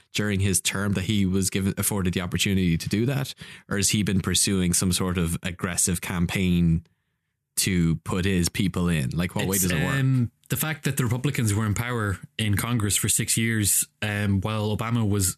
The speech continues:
Speaker 2: in power as well as the president, they stopped him from nomin-, so the president nominates who he wants to take the position, and the
Speaker 1: Right.
Speaker 2: Congress approves them.
Speaker 1: Oh,
Speaker 2: So
Speaker 1: okay, I get you, I get you.
Speaker 2: nobody that Obama was nominating was getting approved,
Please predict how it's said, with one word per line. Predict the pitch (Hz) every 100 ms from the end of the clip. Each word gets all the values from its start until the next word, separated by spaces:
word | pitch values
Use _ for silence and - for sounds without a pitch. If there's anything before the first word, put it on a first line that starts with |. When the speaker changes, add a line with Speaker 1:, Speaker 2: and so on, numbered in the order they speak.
| -
Speaker 2:
in | 101 95
power | 90 101 98 95 - - _ _ _ -
as | 92
well | 113 104
as |
the | 90
president, | 113 110 98 95 - - -
they | 123
stopped | 120 - 131 139
him | 117 104 95 - -
from | 113 104
nomin-, | 110 113 110 -
so | 123 107 - -
the | -
president | - 143 170 165 143
nominates | 120 127 139 123 117 -
who | 120
he |
wants | 117 113 110 -
to |
take | 104 113 104
the | -
position, | 101 110 117 98 95 - - -
and | 104
the | 101
Speaker 1:
Right. | 95
Speaker 2:
Congress | 90 98
approves | - - 110 95
them. | 87 - _ _ _ _ -
Speaker 1:
Oh, | 113 120
Speaker 2:
So | 123 110 107
Speaker 1:
okay, | 110 117 104
I | 98
get | 98 87 90
you, |
I | 90
get | 80 -
you. | - - -
Speaker 2:
nobody | 117 131 139 143 135
that | 123 120
Obama | 110 120 120 110
was | 107 98
nominating | 110 107 104 98
was | 101 92
getting | 110 104
approved, | 98 - 120 107 104 -